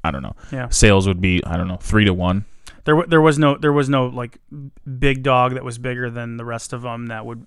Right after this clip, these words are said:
Speaker 2: that would have a, a
Speaker 1: Yeah.
Speaker 2: bigger
Speaker 1: I mean,
Speaker 2: influence.
Speaker 1: even, even with Microsoft, like, uh, bu-, buying all those franchises, I mean,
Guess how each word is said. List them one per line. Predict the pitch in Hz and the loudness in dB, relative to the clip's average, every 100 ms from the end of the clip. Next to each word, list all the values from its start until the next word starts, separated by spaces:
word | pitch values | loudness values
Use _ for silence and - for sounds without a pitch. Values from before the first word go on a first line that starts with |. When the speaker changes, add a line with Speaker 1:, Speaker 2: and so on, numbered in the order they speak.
| - | -20
Speaker 2:
that | 135 117 113 | -14 -12 -12
would | 113 | -12
have | 113 110 | -12 -12
a, | 110 113 | -16 -16
a | 127 | -6
Speaker 1:
Yeah. | - - | -4 -4
Speaker 2:
bigger | 120 113 113 | -6 -6 2
Speaker 1:
I | 143 | 4
mean, | 160 | 4
Speaker 2:
influence. | 175 170 156 123 | 4 2 0 0
Speaker 1:
even, | |
even | 143 143 | 0 2
with | 123 104 | 2 2
Microsoft, | 98 98 113 104 110 107 113 - | 2 2 2 2 4 2 0 -10
like, | 101 92 92 - - _ - - - - - - | -2 -2 -2 -20 -20 _ -20 -20 -16 -14 -12 -10
uh, | 101 | -8
bu-, | 101 - | 0 0
buying | 107 101 98 101 | 6 6 8 6
all | 98 | 4
those | 90 | 2
franchises, | - 85 92 101 104 107 110 110 | 0 -4 -2 0 2 4 2 0
I | 98 | 0
mean, | 95 95 95 | 0 -2 -4